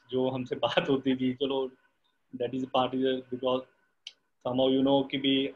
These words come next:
आजकल भी ऐसा रहता है, people are in relationship, तो उसमें भी up and downs होते रहते हैं।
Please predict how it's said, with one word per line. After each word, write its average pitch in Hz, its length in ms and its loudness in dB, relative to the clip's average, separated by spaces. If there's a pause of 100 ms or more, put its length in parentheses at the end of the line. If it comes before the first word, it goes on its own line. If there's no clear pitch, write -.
आजकल 131 400 2
भी 139 140 2
ऐसा 135 160 0
रहता 127 380 0
है, 127 220 0
people 127 260 -6
are 127 120 0
in 127 140 -2
relationship, 120 560 -6 (100)
तो 131 80 -2
उसमें 127 280 -4
भी 123 320 -4 (960)
up 135 160 2
and 131 120 2
downs 127 220 2
होते 120 240 -2
रहते 117 260 -2
हैं। 120 220 -8